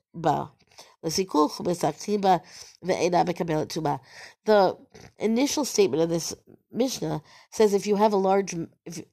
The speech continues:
you have a mat of reeds that is large, machatzel kanim gdola. So then Rabbi Eliezer comes and says, it doesn't matter. The same principle over whether something is designated for resting or designated for schach,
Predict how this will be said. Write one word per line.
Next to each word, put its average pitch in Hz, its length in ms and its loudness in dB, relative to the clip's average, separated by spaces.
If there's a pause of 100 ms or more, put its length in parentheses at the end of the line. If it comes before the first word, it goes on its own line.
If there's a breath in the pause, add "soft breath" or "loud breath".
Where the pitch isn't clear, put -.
(100)
you 190 80 -2
have 185 100 -2
a 165 340 2
mat 208 260 0
of 170 200 -6
reeds 190 240 -6
that 165 160 -4
is 156 120 -8
large, 160 560 -4 (460 soft breath)
machatzel 196 420 2
kanim 175 460 -4
gdola. 147 440 2 (380 soft breath)
So 196 140 -2
then 220 160 4
Rabbi 214 160 6
Eliezer 247 300 4
comes 226 300 0
and 196 120 -4
says, 202 220 2 (260)
it - 60 -8
doesn't 262 320 -4
matter. 170 400 2 (420 soft breath)
The 185 80 -4
same 285 320 0
principle 170 600 -2
over 175 240 -2
whether 185 420 2
something 180 400 -8
is 165 200 -6
designated 180 580 -4 (280 loud breath)
for 170 640 0
resting 165 520 -2 (460 soft breath)
or 190 220 2
designated 175 540 -2
for 160 120 -8
schach, 160 440 0